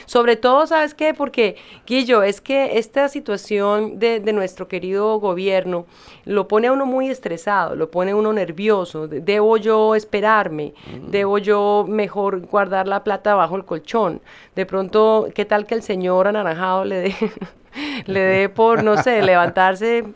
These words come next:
Speaker 1: con el pelo azul? O sea, no sabemos si, como cambia de opinión.
Speaker 2: Cualquier cosa puede
Speaker 1: Cu-, cualquier
Speaker 2: pasar.
Speaker 1: cosa puede pasar. Entonces, eh, lo importante que yo quiero, eh, recalcar es que nunca hay un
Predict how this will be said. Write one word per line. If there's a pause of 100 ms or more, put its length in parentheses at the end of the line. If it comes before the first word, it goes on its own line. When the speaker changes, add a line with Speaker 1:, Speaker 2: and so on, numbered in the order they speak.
Speaker 1:
con
el
pelo
azul?
O
sea,
no
sabemos
si,
como
cambia
de
opinión.
Speaker 2:
Cualquier
cosa
puede
Speaker 1:
Cu-,
cualquier
Speaker 2:
pasar.
Speaker 1:
cosa
puede
pasar.
Entonces, (340)
eh,
lo
importante
que
yo
quiero,
eh,
recalcar
es
que
nunca
hay
un